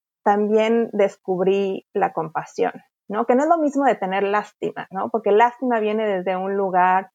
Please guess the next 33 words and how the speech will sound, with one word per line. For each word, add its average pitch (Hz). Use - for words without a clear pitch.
eh, 175
de 214
hacer 226
menos 220
a 190
alguien 185
y 170
la 175
compasión 196
es 240
ser 220
empático 208
y 190
ponerte 190
en 202
el 160
lugar 160
del 190
otro. 170
Y 226
empecé 220
a 254
ser 254
compasiva 202
conmigo 185
misma. 180
Me 190
empecé 208
a 196
aplaudirme 190
mis 185
pequeños 175
logros, 208